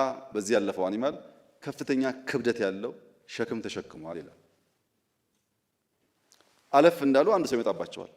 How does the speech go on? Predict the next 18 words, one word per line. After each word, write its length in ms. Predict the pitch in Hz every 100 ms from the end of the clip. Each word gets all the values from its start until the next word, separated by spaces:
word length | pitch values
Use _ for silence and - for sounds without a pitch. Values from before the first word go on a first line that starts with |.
| _ _ -
"እባካችሁ 420 | 117 120 127 135
ወንድሞቼ 380 | 127 120 113 - 104 98 - - _ -
ግመል 280 | 98 127 123
ጠፋብኝ፣ 460 | 120 202 202 110 - - _ _ _ _ _ _ _ _ _ _ _ _ _ _ -
አይታችኋል 500 | 120 123 135 135 131
ወይ?" 100 | 123
ይላቸዋል። 380 | 120 95 87 78 - _ _ _ _ _ _ _ _ _ _ _ -
እና 120 | 117
የመጀመሪያው 560 | 131 127 123 123 123 120 107
"ግመልህ 380 | 98 123 139 143 135 117 -
ጭራው 240 | - 135
ቆራጣ 240 | 135 139 151
ነው?" 120 | 160
ይለዋል። 220 | 117 90 -
"አዎ" 160 | 139 175 165 -
ይላል 240 | 131 107
የጠፋበት 440 | - - - 80 -
ሰው። 140 | -